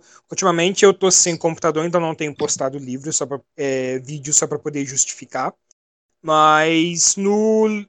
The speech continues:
nos, no Bilingual Books eu faço resenha de livros,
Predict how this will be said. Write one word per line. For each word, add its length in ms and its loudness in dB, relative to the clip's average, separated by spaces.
nos, 280 -2
no 440 4
Bilingual 420 6
Books 340 2
eu 120 6
faço 380 6
resenha 420 4
de 120 -2
livros, 840 -2